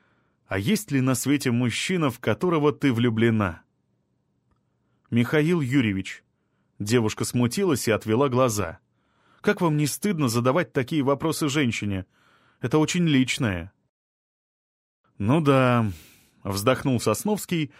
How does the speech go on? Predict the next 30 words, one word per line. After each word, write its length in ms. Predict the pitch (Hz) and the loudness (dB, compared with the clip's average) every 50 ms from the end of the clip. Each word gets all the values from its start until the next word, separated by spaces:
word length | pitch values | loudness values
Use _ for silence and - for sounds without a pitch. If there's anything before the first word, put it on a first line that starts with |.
| - _ _ - | -20 _ _ -2
который 340 | 127 123 - 226 226 214 | -2 0 0 0 0 0
за 220 | 160 117 127 139 127 | 0 2 0 0 2
время 240 | 143 165 151 135 123 | 2 2 2 2 0
нахождения 680 | 120 - - 123 110 98 113 127 131 120 110 104 92 | 0 0 0 -2 -2 0 0 0 2 2 2 0 -2
в 80 | 95 | -2
госпитале 580 | 101 127 156 147 - - 120 - - 101 98 95 | -2 -4 -4 -4 -2 -4 -4 -2 -2 -2 -2 -2
перебрал, 600 | - - 110 107 110 104 113 135 151 151 135 110 | -2 -2 0 0 0 0 2 2 2 2 0 0
казалось, 560 | - - 107 95 120 143 151 123 107 - - | -2 -2 -2 0 0 0 0 0 -2 -2 -4
уже 240 | 104 95 107 117 104 | -4 -2 -2 -2 -2
все 260 | - - - 147 143 | -2 -2 -2 0 0
способы, 640 | - - - - 165 170 - 147 139 127 123 113 - - - - - | -2 -4 -4 -4 -2 -2 0 0 0 0 0 -2 -2 -6 -20 -20 -20
чтобы 400 | - - - 143 123 110 107 98 | -14 -8 -4 -2 0 0 0 0
вызвать 500 | 92 98 135 147 123 107 98 98 95 - | 0 2 0 0 0 0 -4 -4 -4 -4
Аминат 460 | 95 92 92 98 110 139 143 - - 107 | -4 -4 -2 -2 0 0 0 -2 -2 -2
на 140 | 101 98 | -2 -2
откровенный 600 | 95 - - 104 98 95 98 123 131 120 113 110 104 | -4 -4 -4 -2 0 2 2 2 2 2 2 0 0
разговор. 600 | 101 101 98 107 104 104 113 123 120 104 101 - _ _ _ _ _ _ _ _ _ _ _ - | 0 -2 0 2 2 2 2 0 -2 -4 -6 -10 _ _ _ _ _ _ _ _ _ _ _ -8
"Прости, 380 | 95 92 87 - - 143 143 | -6 -6 -6 -4 -2 -2 0
конечно, 580 | 139 139 120 120 117 107 - - - 90 82 78 _ _ _ _ _ _ _ _ _ _ _ _ - | 0 2 2 2 2 0 -2 -4 -8 -10 -12 -12 _ _ _ _ _ _ _ _ _ _ _ _ -10
я 460 | 95 87 90 101 113 123 117 101 101 _ _ _ _ - | -8 -6 -2 -2 0 0 -2 -4 -8 _ _ _ _ -14
не 340 | 101 92 95 92 95 113 127 | -12 -10 -6 -4 -2 0 2
должен 420 | 147 185 185 165 135 139 131 117 | 2 2 2 2 2 0 0 0
задавать 440 | 104 113 117 120 135 151 143 120 - | 0 0 2 4 4 4 2 2 0
такие 300 | 120 110 - 123 120 110 | -2 -2 0 0 0 2
вопросы, 480 | 104 107 101 - 170 160 - - - | 2 0 0 0 -2 -2 -2 -2 -2
но 140 | 101 101 101 | -2 -2 0
у 40 | 104 | 0
меня 240 | 113 127 139 139 123 | 0 2 2 2 0
есть 280 | 107 101 127 120 - | 0 0 0 -2 -2
оправдание. 720 | - 95 - 110 110 107 113 110 95 85 82 80 76 - | -4 -2 0 0 0 2 2 0 0 -2 -6 -12 -14 -16